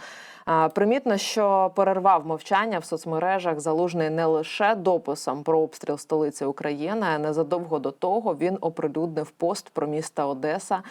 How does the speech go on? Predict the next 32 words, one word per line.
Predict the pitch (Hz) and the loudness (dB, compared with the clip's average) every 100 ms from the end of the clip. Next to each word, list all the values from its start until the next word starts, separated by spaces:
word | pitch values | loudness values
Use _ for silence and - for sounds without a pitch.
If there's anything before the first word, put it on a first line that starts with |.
| - - | -18 -6
та | - 190 | 2 2
про | 208 202 | 2 0
навчання | 165 - - 165 170 160 - | 0 -4 0 0 2 -2 0
там, | 151 151 147 - - - | 0 0 -6 -18 -20 -8
а, | - 143 139 139 - | -2 0 2 2 0
військових. | 139 180 - - 185 139 131 - - | 0 0 0 0 2 2 -2 -2 -2
А, | 139 143 | 0 -2
загалом, | 135 151 170 165 196 254 247 | -2 -2 0 0 0 0 2
а, | 202 185 175 165 160 | 4 4 4 4 0
ми | 151 160 | 0 0
розуміємо, | 156 160 165 175 254 208 160 | 0 -2 -2 -2 -2 -2 -2
що | 160 - | -4 -2
останній | 156 - 185 165 160 143 | -2 2 2 2 -2 -2
допис, | 139 180 170 131 120 - | 2 2 2 -4 -6 -4
так, | 139 139 | -2 -2
до | 135 151 | 0 0
оцих | 143 - - - | 0 -4 -8 -8
ось, | - - - | -10 -12 -8
е, | 156 | -8
про | 131 139 | -4 -4
які | 135 - | -4 -6
я | 143 | -8
тільки | 143 - - | -6 -8 -8
що | - | -10
сказала, | - - 147 151 208 226 | -12 -10 -4 0 2 2
у | 160 | -2
Залужного | 151 139 156 202 185 147 139 | -4 -4 -4 -4 -4 -4 -4
був | 131 160 180 151 | -4 -4 -2 -4
датований | 147 135 160 170 156 143 | -4 0 0 0 -2 -4
двадцять | 135 147 160 143 127 | -2 0 0 -4 -8
сьомим | - 143 143 143 | -6 -6 -6 -6
травня. | 160 165 254 254 196 | 0 4 4 2 -4